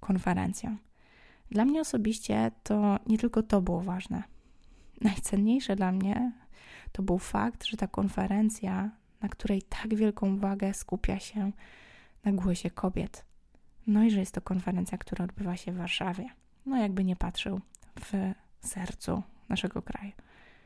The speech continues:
Ja wiedziałam, że mój przekaz jest tak mocno skierowany do silnych, niezależnych liderek, kobiet, które potrafią,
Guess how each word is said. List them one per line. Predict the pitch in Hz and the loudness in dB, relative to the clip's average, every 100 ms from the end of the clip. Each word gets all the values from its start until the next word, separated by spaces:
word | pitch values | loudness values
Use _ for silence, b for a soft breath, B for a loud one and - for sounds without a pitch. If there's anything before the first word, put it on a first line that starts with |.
| b b b b b b b | b b b b b b b
Ja | 190 220 | 2 4
wiedziałam, | 240 226 226 202 185 | 6 6 6 8 6
że | 185 | 4
mój | 190 202 | 2 2
przekaz | - 208 190 - | 0 0 -2 -2
jest | 190 | -4
tak | - 220 | -2 2
mocno | 214 214 - 190 | 4 4 2 -2
skierowany | - 190 185 190 185 185 | 0 0 2 2 2 2
do | 185 | 0
silnych, | 185 - 202 190 180 | -2 0 2 2 0
niezależnych | 185 190 196 202 190 196 185 | 0 2 4 6 6 2 2
liderek, | 190 190 180 180 190 214 B B B B B B B | 0 2 2 0 -2 -6 B B B B B B B
kobiet, | - 226 208 - | 4 6 6 2
które | - 208 | 0 2
potrafią, | 196 - - 214 214 202 196 190 | 2 2 2 0 2 2 4 4